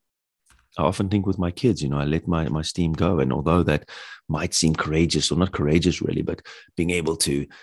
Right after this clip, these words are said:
tell people what's what and always telling people what's wrong and, and standing up for something,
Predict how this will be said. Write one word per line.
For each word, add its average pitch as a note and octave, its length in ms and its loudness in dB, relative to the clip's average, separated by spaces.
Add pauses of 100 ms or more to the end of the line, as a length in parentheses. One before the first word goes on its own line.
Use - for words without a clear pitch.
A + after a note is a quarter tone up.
(160)
tell - 180 0
people E2+ 260 -2
what's B1 260 -4
what - 300 -2
and - 120 -8
always F2+ 260 -2
telling E2+ 240 -4
people E2+ 220 -4
what's E2+ 180 -6
wrong D#2+ 380 -2
and, D2+ 200 -6
and D2+ 140 -6
standing G#2+ 420 -2
up F2+ 120 -4
for F2 100 0
something, E2 440 2